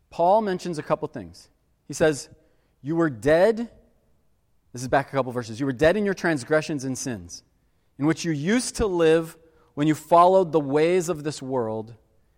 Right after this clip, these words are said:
and of the ruler of the kingdom of air, the spirit who is now at work in those who are disobedient. All of us also lived among them at one time, gratifying the cravings of our flesh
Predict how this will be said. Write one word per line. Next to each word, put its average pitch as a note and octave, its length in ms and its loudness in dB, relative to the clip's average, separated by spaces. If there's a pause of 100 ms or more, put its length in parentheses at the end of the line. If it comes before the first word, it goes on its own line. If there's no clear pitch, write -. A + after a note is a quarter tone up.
(160)
and C#3 120 -4
of C3 100 -4
the C#3 80 -2
ruler D3+ 400 2
of C3+ 100 0
the C3+ 60 -4
kingdom C3 400 -4
of A2 180 -8
air, A2 300 -6
the G#2+ 100 -10
spirit C#3 520 -4
who B2+ 120 -8
is A2+ 120 -4
now B2 320 0
at A#2 100 -8
work A2+ 440 -4
in A2 140 -8
those A2+ 260 -6
who A#2+ 120 -6
are G#2 100 -4
disobedient. G2 720 -12 (840)
All B3+ 380 8
of F3 100 4
us D#3 440 4 (260)
also A3 420 2
lived F#3 500 2
among D#3 400 2
them D3+ 160 -2
at C3 100 -6
one C#3 200 -4
time, A2+ 400 -8 (400)
gratifying A3 1040 4
the E3+ 60 -2
cravings G3+ 600 -2
of F3 120 -2
our D#3+ 140 0
flesh A#2+ 640 -10